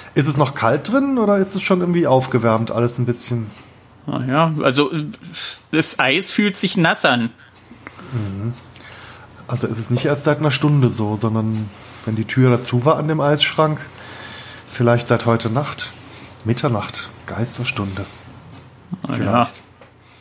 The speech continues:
Speaker 1: man
Speaker 2: Die
Speaker 1: nicht.
Speaker 2: einzigsten Geister, die ich gesehen habe, waren die Bekloppten, die abends aus dem Pub kamen.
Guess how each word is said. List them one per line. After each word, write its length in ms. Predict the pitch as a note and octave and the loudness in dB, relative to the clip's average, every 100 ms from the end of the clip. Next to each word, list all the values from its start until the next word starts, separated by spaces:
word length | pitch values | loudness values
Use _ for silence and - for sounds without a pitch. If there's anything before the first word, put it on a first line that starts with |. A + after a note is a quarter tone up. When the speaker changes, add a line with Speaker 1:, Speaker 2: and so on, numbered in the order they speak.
| - B2+ | -20 -8
Speaker 1:
man 40 | |
Speaker 2:
Die 40 | - | -4
Speaker 1:
nicht. 80 | A#2+ | -2
Speaker 2:
einzigsten 460 | B2+ D#3 C#3+ D#3+ | -2 -2 -4 -4
Geister, 400 | C3+ B2 C3+ - | 0 0 0 0
die 120 | C#3 C3+ | 0 0
ich 80 | |
gesehen 360 | D3 A#2+ C3 D3 | 0 0 2 2
habe, 160 | D3 C3+ | 2 2
waren 140 | C3 | 0
die 100 | C3+ | 0
Bekloppten, 560 | C3+ C3 - C#3+ - C3 | -2 -4 0 -2 -2 -2
die 140 | C3+ | 0
abends 280 | C3 C3 - | 2 0 0
aus 140 | D3 - | -4 -4
dem 80 | |
Pub 220 | C3+ E3 - | -2 -4 0
kamen. 300 | D3 B2 | 0 0